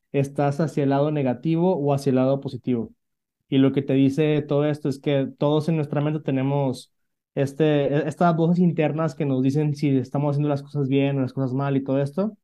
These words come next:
Esta metodología lo que dice es, este, hay una voz principal que se llama el juez, y este juez es, es, es el que nos dice, si, o sea, el que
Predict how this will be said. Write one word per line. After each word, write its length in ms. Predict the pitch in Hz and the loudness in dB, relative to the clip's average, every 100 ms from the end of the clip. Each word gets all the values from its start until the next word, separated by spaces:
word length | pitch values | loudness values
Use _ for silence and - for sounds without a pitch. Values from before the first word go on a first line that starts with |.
| _ _ _ - | _ _ _ -6
Esta 240 | 135 147 | -4 -2
metodología 360 | 147 139 127 135 | -2 0 0 0
lo 100 | 135 | 2
que 100 | 135 | 2
dice 340 | 127 139 135 | 2 2 2
es, 200 | 131 - | 0 -2
este, 440 | 151 - - 127 123 | -6 -6 -4 -2 0
hay 100 | 139 | 0
una 160 | 139 | 2
voz 280 | 139 139 135 | 0 0 -2
principal 540 | - 139 135 139 135 | -4 -2 -2 0 -2
que 100 | 135 | -2
se 100 | 135 | -4
llama 300 | 127 127 131 | -2 -2 -2
el 100 | 123 | -2
juez, 440 | 120 135 160 214 _ _ _ _ _ | -2 -2 -2 -6 _ _ _ _ _
y 140 | 147 139 | -2 -2
este 180 | 139 147 | 0 -2
juez 360 | 156 165 180 | 0 0 0
es, 100 | 139 | -2
es, 180 | 135 135 | -2 0
es 180 | 135 135 | 0 0
el 100 | 147 | 0
que 100 | 147 | 0
nos 120 | 131 | 0
dice, 340 | 127 135 135 - | 0 0 -2 -6
si, 180 | _ - 120 127 | _ -12 -10 -6
o 40 | |
sea, 300 | 131 127 117 139 | -4 -4 -6 -6
el 240 | 147 143 | -2 0
que 420 | 143 135 127 120 | 0 0 0 -4